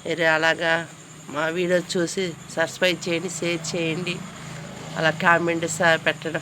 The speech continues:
ఫ్రెండ్స్. మీరు చేసుకున్నప్పుడు మీకు ఎలా వచ్చిందో కామెంట్ పెట్టండి ఫ్రెండ్స్. ఫ్రెండ్స్,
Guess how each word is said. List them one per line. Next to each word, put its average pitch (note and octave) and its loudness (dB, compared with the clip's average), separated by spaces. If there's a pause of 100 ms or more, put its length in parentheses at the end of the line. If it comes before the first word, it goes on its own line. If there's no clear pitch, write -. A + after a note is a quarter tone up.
ఫ్రెండ్స్. C#3+ -4 (720)
మీరు F3 -4
చేసుకున్నప్పుడు F#3+ 2 (100)
మీకు F3 -2
ఎలా F3+ 4
వచ్చిందో F3 -4 (120)
కామెంట్ D#3+ 4
పెట్టండి D3 -6
ఫ్రెండ్స్. C#3 -10 (1800)
ఫ్రెండ్స్, E3 -2